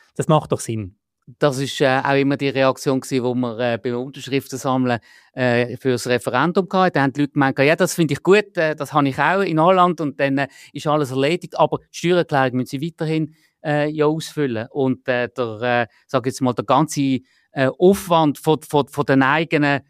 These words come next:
Speaker 2: äh, Last, eine Steuererklärung auszufüllen. Plus,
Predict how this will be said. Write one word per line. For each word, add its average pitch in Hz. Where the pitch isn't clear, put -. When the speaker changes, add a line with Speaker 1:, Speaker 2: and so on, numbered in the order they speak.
Speaker 2:
äh, 135
Last, 143
eine 156
Steuererklärung 170
auszufüllen. 156
Plus, 202